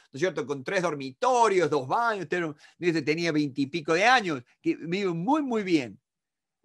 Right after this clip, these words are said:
¿cierto? Ir ahí y convertirme en una persona que no podía ni siquiera decirle al colectivero que yo voy a noventa y cuatro centavos,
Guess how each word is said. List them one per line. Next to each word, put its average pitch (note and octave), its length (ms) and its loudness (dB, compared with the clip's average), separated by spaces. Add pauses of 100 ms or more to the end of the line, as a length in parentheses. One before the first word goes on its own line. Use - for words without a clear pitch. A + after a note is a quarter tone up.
(180)
¿cierto? D#3+ 320 0
Ir G#3+ 240 0
ahí G3 420 4
y E3+ 120 -4
convertirme D#3+ 580 0
en F#3 40 -6
una F3+ 120 -2
persona E3+ 400 0
que D3+ 140 0
no F3 180 -4
podía E3+ 320 0
ni D#3+ 80 -2
siquiera F3+ 800 -2
decirle C#3+ 480 -2
al D3+ 120 -2
colectivero C3+ 1120 -4 (400)
que B2 120 -6
yo C#3 140 2
voy C#3 220 2
a B2+ 80 -2
noventa A2+ 380 -8
y G#2 60 -10
cuatro C3+ 280 -6
centavos, C3 920 -6